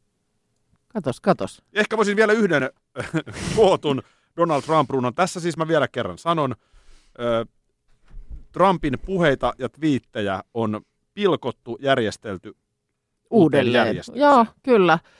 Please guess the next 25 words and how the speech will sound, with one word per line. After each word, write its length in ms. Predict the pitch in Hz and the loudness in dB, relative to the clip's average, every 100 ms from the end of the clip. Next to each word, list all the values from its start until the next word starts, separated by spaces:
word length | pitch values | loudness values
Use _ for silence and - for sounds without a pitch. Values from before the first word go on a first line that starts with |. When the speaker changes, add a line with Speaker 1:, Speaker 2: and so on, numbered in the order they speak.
| _ | _
Speaker 1:
Sehän 320 | - 247 262 | -2 0 4
on 180 | 320 240 - | 2 2 -2
ylipäänsäkin, 880 | 262 285 - 302 226 143 - 139 123 | -6 -4 2 4 4 0 -4 -8 -8
ö, 340 | - 135 135 131 | -8 -6 -6 -2
kirjallisuudessa, 960 | 180 165 160 160 180 175 170 - 180 180 | 0 2 2 4 4 4 0 2 2 2
runoudessa. 720 | 185 180 165 160 - - 165 - _ _ - | 0 2 2 2 0 0 -2 -2 _ _ 0
Loppujen 360 | 254 - 151 165 | 0 2 4 4
lopuksihan 480 | 185 202 208 185 - _ _ _ - | 4 0 0 -2 -4 _ _ _ 0
tää 120 | 180 | 2
kaikki 360 | - 180 - 147 | 4 2 2 0
on 100 | 139 | 0
niin 140 | 131 | -4
kuin, 280 | 160 139 117 _ _ _ - | -4 -4 -6 _ _ _ -10
ö, 260 | 78 101 - | -6 -6 -4
kirjaimia, 680 | 240 254 170 156 143 139 131 - _ _ _ _ _ | -2 2 4 4 2 0 -4 -8 _ _ _ _ _
joita 440 | - 165 180 143 127 | -4 2 4 2 0
sitten 420 | 208 - 180 165 | 0 0 -4 -2
ihmiset 340 | 160 147 135 | -4 -4 0
järjestelee 640 | 156 139 113 - 120 120 113 _ _ _ _ _ _ _ | 0 0 -6 -8 -6 -6 -10 _ _ _ _ _ _ _
haluamallaan 560 | - 170 131 131 127 135 | -2 0 2 0 -4 -2
tavalla. 320 | 139 98 65 | -2 -2 -8
Speaker 2:
Mun 440 | - _ _ _ - | -16 _ _ _ -10
mielestä 200 | 139 - | -10 -2
Paavo 240 | 180 143 | 0 2
Väyrysestä. 680 | 147 190 139 113 101 - - | 4 4 4 -2 -10 -18 -20